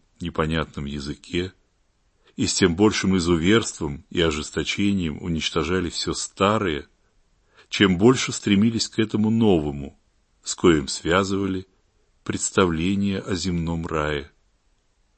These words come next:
В действительности же происходило возвращение к такому седому,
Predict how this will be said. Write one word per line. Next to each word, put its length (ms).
В 120
действительности 920
же 260
происходило 600
возвращение 680
к 120
такому 520
седому, 800